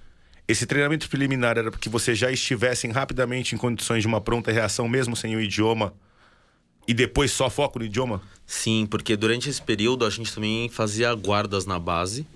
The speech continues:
Speaker 2: né? Então a gente tinha um porte de um fuzil e a gente já teria que saber o mínimo manuseio numa questão de algum invasor entrasse na base que a gente soubesse responder a essa ameaça, né? E também numa que-, numa situação de, sei lá, calamidade pública,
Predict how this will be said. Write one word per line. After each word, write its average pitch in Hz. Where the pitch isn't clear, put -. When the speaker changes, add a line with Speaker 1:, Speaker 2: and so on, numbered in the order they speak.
Speaker 2:
né? 98
Então 101
a 90
gente 95
tinha 101
um 98
porte 95
de 87
um -
fuzil 87
e 92
a 98
gente 101
já 104
teria 104
que -
saber 107
o 117
mínimo 127
manuseio 120
numa 123
questão 110
de 110
algum 107
invasor 104
entrasse 101
na 95
base 92
que -
a 95
gente 98
soubesse 92
responder 92
a 92
essa 95
ameaça, 92
né? 95
E 101
também 101
numa 107
que-, 95
numa 95
situação 95
de, 90
sei -
lá, 87
calamidade 90
pública, 101